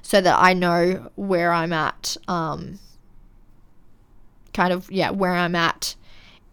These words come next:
in, in, in time frame and how long it's gonna take me. So I'm, I'm making sure that I can actually get them done, um, in the time that I have.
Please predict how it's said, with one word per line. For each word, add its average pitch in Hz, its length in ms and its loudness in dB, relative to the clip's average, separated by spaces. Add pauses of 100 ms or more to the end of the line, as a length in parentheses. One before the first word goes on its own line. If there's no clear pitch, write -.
in, 180 480 -4 (1080)
in, 269 140 -4 (120)
in 185 220 -2
time 175 420 -4
frame 160 460 -8 (220)
and 170 160 -4
how 180 200 0
long 165 160 -4
it's - 140 -12
gonna 147 160 -10
take - 240 -8
me. 175 160 -10
So 185 160 -6
I'm, 156 400 -8
I'm 180 160 -10
making 175 360 -12
sure 170 340 -4
that 165 200 -4
I 143 320 -4 (380)
can 165 480 -6 (260)
actually - 380 -4
get - 240 -2
them 175 220 -8
done, 147 400 -8 (480)
um, 165 240 0
in 190 180 -4
the 180 80 -2
time - 340 -4
that 90 120 -6
I - 80 -2
have. - 520 -6